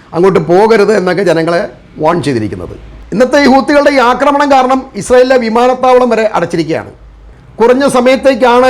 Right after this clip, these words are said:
എന്ന് പറഞ്ഞുകൊണ്ട് തന്നെ അവർ വിമാനത്തിൻ്റെ ലാൻഡിങ്ങുകൾ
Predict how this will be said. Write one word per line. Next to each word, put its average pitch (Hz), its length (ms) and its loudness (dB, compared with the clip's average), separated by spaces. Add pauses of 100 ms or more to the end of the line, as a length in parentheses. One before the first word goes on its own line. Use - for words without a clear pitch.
എന്ന് 233 200 0
പറഞ്ഞുകൊണ്ട് 240 520 2
തന്നെ 226 200 -2 (400)
അവർ 220 160 2 (600)
വിമാനത്തിൻ്റെ 240 580 2 (160)
ലാൻഡിങ്ങുകൾ 240 640 0